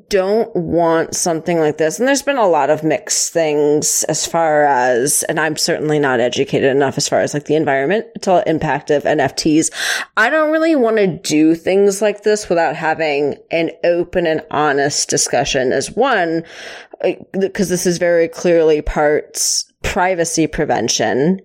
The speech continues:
and, y-, you know, trying to do that and create a thing that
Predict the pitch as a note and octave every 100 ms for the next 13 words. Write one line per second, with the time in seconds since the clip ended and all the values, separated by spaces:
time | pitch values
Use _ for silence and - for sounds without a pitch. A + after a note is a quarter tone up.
0 | - C#3 C3+ D3 - - - - F3 D#3+
1 | C3 B2 D#3 C3 B2+ C3 C#3+ G#2+ C#3 A2+
2 | E2 - - A2+ G2 - - - D3+ C#3
3 | - - D#3 C#3 B2+ E3 E3 C3+ C3